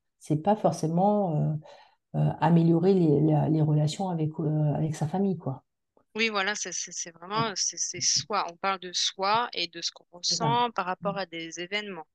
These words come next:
Speaker 1: C'est ça. Et en plus, euh, par rapport à, aux grossesses, euh, bah, encore plus gémellaires, je pense,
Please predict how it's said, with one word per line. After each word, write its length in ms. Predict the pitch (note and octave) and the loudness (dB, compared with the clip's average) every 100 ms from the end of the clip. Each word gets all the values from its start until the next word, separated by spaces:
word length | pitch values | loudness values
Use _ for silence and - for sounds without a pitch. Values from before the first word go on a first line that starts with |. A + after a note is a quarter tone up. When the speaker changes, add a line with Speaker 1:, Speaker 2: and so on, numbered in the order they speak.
| _ _ _ _ _ _ _ _ _ _ - | _ _ _ _ _ _ _ _ _ _ -14
Speaker 1:
C'est 60 | |
ça. 200 | D#3+ F#3 | -4 -2
Et 200 | A2 F3 | 0 2
en 140 | E3 E3+ | 2 2
plus, 340 | F3 B3+ - | 0 -4 -2
euh, 140 | F3 D#3 | -4 0
par 180 | E3 | 0
rapport 340 | E3 E3 F3+ E3 | 2 0 -2 -2
à, 320 | D#3+ D#3 D#3 D3+ - _ | -2 0 0 -2 -4 _
aux 160 | - E3 | -6 -6
grossesses, 600 | D3+ D#3+ D#3+ F3+ E3+ - | -4 -4 0 2 2 2
euh, 100 | D3+ | 0
bah, 140 | D3+ | 2
encore 280 | D#3 D#3 D#3 | 2 2 2
plus 120 | F#3+ | 2
gémellaires, 420 | F3 D#3 D3+ G#3 | 2 4 4 2
je 100 | A#3+ | 0
pense, 240 | - G#3+ | -4 -4